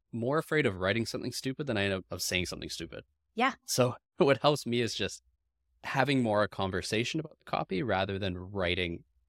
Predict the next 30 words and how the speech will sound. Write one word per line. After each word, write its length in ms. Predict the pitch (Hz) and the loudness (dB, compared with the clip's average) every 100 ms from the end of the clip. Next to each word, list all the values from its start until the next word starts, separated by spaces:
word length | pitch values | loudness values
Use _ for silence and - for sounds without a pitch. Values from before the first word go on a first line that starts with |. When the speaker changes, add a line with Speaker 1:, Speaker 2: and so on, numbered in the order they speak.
| _ | _
Speaker 1:
initially. 460 | 98 90 - 80 78 | -2 -2 -2 -6 -6
So 140 | - | 0
maybe 180 | 110 123 | 4 4
it's 100 | 120 | 4
finding 280 | - 123 98 | 2 2 2
what 140 | 98 | -2
works 240 | - 90 - | -2 -4 -4
for 140 | - | -8
your 200 | 87 90 | -6 -6
team, 340 | - - 87 82 | -6 -4 -4 -4
like, 180 | 80 - _ _ _ _ | -8 -14 _ _ _ _
what 120 | 113 | -2
they 140 | - 104 | 2 4
feel 240 | - 98 | 6 4
more 160 | 95 90 | 4 2
comfortable 460 | - 80 - 87 95 | 0 -6 -8 -10 -10
with, 100 | 87 - | -12 -14
right? 220 | - 87 - | -14 -14 -8
Speaker 2:
Yeah, 640 | 214 247 370 453 427 330 233 | -4 -2 -2 -2 4 6 6
exactly. 560 | 202 247 - - 240 | 4 0 0 2 2
And 100 | 214 | 4
I 60 | 285 | 4
think 180 | 480 - | 2 0
just 160 | 466 | 4
acknowledging 680 | 349 247 202 294 240 208 190 | 6 8 8 6 4 0 4
that 120 | 208 | 4
it 100 | 208 | 6
is 280 | 226 214 - - _ _ - | 4 2 -6 -14 _ _ -16
scary 680 | - 208 175 165 160 180 - | -4 0 2 2 -2 -4 -2
and 480 | 202 208 202 202 | 2 4 2 -2